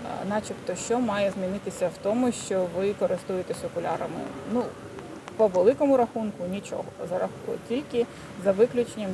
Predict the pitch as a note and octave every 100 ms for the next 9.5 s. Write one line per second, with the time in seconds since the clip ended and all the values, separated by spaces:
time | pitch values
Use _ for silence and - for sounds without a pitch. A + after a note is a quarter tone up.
0 | F3 F#3+ G3 - F3 F3 E3 - - -
1 | - - - - - - - - - G3
2 | - - - - - - - A3 - A3
3 | F3 G3 D#3 - - - - - - -
4 | - - F3+ F3 F3+ F3+ F3+ - F#3+ F#3
5 | - F#3+ C4 C4+ B3 G3+ F3+ F3+ G#3+ A#3+
6 | G#3+ - - E3+ F3 F3 - - - -
7 | - F#3 F#3+ F#3+ F#3+ F#3+ - - F#3 G3+
8 | A3 G3+ G3+ F#3 F#3 E3 - F3+ E3 -
9 | - - - F#3+